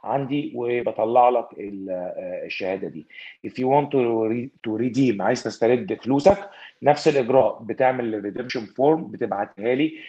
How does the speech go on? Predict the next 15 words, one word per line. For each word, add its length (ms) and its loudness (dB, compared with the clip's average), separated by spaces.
هي 120 0
برضو 320 4
صورة 240 -4
بطاقتك، 560 2
وبحولها 680 2
لك 160 6
تاني 400 0
على 300 6
نفس 460 -8
الحساب 680 -8
البنكي 480 0
اللي 280 -2
جت 440 2
منه 420 -4
الفلوس. 680 -10